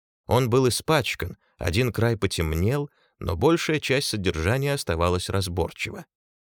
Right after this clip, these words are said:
Пифагор повертел его в руках, озадаченно осмотрел. «Перевернутый пентакль!» — ужаснулся он. Глаза его углубились в текст,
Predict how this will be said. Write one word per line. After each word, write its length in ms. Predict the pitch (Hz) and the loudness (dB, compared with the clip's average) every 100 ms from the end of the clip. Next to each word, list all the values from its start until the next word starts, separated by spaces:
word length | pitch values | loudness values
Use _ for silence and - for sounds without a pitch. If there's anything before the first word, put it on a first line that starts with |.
| _ _ - | _ _ -2
Пифагор 420 | - 87 104 113 | 0 4 4 4
повертел 480 | 92 87 76 110 98 | 2 0 2 2 2
его 240 | 87 85 | 2 0
в 60 | 73 | 0
руках, 440 | 73 117 127 - _ _ _ | 0 0 -2 -4 _ _ _
озадаченно 680 | 87 76 78 117 - 123 127 | 0 0 0 -2 0 -2 -2
осмотрел. 720 | 107 - 95 - 78 78 101 _ _ _ _ _ _ _ | -4 -2 -2 -2 -4 -6 -12 _ _ _ _ _ _ _
«Перевернутый 840 | - 80 69 90 143 135 131 131 | -2 -2 0 0 0 0 0 -2
пентакль!» — 840 | 117 104 101 - 117 104 - 101 - _ _ _ | -2 0 0 0 -2 -2 -4 -12 -14 _ _ _
ужаснулся 680 | 82 76 67 80 - - - | -4 -2 -4 -6 -8 -8 -8
он. 280 | - 71 62 _ _ _ _ _ _ | -6 -8 -8 _ _ _ _ _ _
Глаза 400 | - 78 104 135 | -4 0 2 2
его 220 | 175 156 139 | 2 2 0
углубились 600 | 135 135 123 120 107 - | 0 -2 0 0 -2 -4
в 80 | |
текст, 420 | - 175 - - | -2 -2 -2 -8